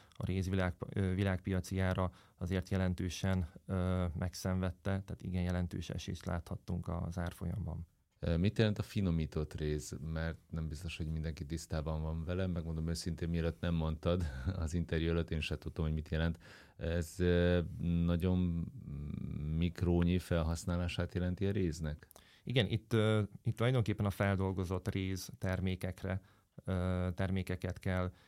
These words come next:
Speaker 1: érteni, például, ö, rézkatódok. Ö, ezek olyan termékek, amit, ö, az ipar már felhasznál, tehát ez az úgynevezett,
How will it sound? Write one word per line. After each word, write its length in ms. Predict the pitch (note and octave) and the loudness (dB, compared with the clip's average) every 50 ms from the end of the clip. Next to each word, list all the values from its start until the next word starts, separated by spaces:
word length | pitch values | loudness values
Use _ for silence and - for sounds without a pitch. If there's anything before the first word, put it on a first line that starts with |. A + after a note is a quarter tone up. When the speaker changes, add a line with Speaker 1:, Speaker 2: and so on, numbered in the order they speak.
| _ | _
Speaker 1:
érteni, 580 | _ - F#2+ F#2+ F#2 - F#2+ F#2+ G2+ G2 F#2+ F2 - - | _ -4 -2 -2 0 0 0 0 2 2 0 -2 -4 -4
például, 600 | - F#2 F#2 F#2 F2+ F2+ F2+ F2+ F2+ F#2 F#2 F2+ | -2 0 0 0 0 0 0 0 2 2 2 0
ö, 200 | F2+ F2+ F2 F2+ | 0 0 0 0
rézkatódok. 840 | F2+ F#2+ F#2 F#2 - - - F#2+ - - G2 F#2+ F2+ F#2+ F#2+ F#2+ - - - - - - _ - | 0 -2 -4 -4 -6 -6 -6 -6 -4 -2 -2 -2 0 -2 -2 -4 -6 -16 -20 -20 -20 -20 _ -6
Ö, 120 | - F#2 | -2 0
ezek 460 | F#2 F2+ F2+ F2 F#2 F2+ F#2+ F#2 - | 0 2 2 0 0 -2 -2 -2 0
olyan 220 | G2+ G2 F#2 F#2 E2+ | 0 2 2 2 2
termékek, 560 | F#2+ F#2 F#2 F#2 F#2 F2+ F2+ F#2+ F2+ - - | 2 2 2 2 2 0 0 -2 -4 -2 -2
amit, 360 | F2+ F2+ F2+ F2+ F2 - - | 0 0 0 -2 -2 -2 -2
ö, 140 | F#2 F2+ F2+ | 0 0 0
az 160 | F2+ F#2 F2+ | 0 -2 -2
ipar 300 | G2+ F#2 - F#2 F#2 F2 | -4 -2 -2 -2 -2 0
már 200 | F2+ F2 F2+ F2+ | -2 -2 -4 -4
felhasznál, 600 | - - F#2 F#2 F2+ G2 F#2 - - F#2+ F2+ F2+ | -4 -2 -2 -2 -2 -2 -4 -4 -4 -4 -4 -2
tehát 180 | - F#2 - F2+ | -4 -6 -6 -6
ez 100 | F2 F#2 | -4 -4
az 180 | F#2 F2+ F2+ | -4 -4 -4
úgynevezett, 580 | F#2 G2 G2 F#2+ F#2 F2+ F2 F2+ F#2 F2+ - | -4 0 0 2 2 0 0 -2 -4 -4 -6